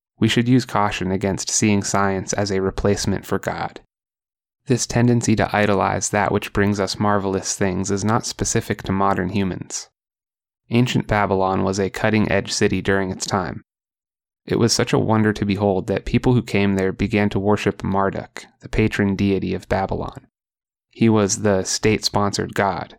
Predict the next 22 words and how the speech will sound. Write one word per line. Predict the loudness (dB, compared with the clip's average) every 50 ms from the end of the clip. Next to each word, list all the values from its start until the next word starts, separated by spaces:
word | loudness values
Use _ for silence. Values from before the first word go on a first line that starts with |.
| _ -8
if | -8 -4 -4
you | -4 -2
will. | -2 -4 -4 -6 -10 -18 _ _ _ _ _ _ _ _ _ _ _ _ _ _ _ _ _ _ _ _ _ _ _ _ _ _ _ _ _ 0
The | 2 4
reaction | 4 4 4 2 2 0 -2 -4 -4 -4 -6 -8 _ 0
ancient | 0 0 2 0 0 2
humans | 2 4 4 2 0 0
had | 0 0 0 2 0
upon | 0 0 -2 0 0 -2
seeing | 0 0 2 2 2 2
Babylon | 2 2 2 2 0 0 -2 -4 -4 -6 -6
is | -4 -2 2
no | 2 2 4
different | 4 2 0 0 -2 -2 0
than | 0 0 0
the | 0
reaction | 0 0 0 0 0 0 0 -2 -2 0 0
modern | 2 2 2 2 2 2 0
humans | 0 -2 -4 -4 -4 -4 -4
have | -4 -4 -6 -6 -6
toward | -4 -4 -4 -2 -2
science. | -2 0 0 0 -2 -4 -6 -10 -10 -8 -8 -8 -10